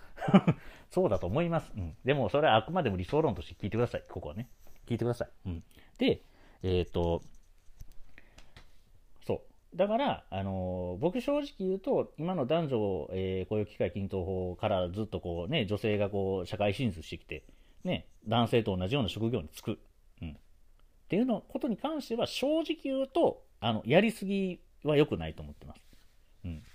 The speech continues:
や、あくまでもやっぱ男性中心になってしまうのは仕方ないです。だって男性は働くことしかやることがないんやか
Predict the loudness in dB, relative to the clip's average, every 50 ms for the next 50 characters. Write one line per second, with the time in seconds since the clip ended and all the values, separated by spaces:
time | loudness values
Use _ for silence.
0 | -20 -20 -20 -12 -2 2 4 4 4 4 2 0 0 2 4 4 2 2 0 -2
1 | 0 2 2 2 0 -2 0 2 2 2 2 2 0 0 0 0 -2 -2 -2 -2
2 | -4 -6 -4 -2 0 0 0 0 -2 -4 -2 0 0 2 2 0 -2 -4 -10 -14
3 | -6 0 0 0 0 0 -2 0 0 0 2 2 2 2 2 2 4 4 4 4
4 | 4 2 0 -2 -2 -2 -2 -4 -4 -2 -2 -2 0 0 -2 -2 -2 0 2 2
5 | 2 2 0 -4 -12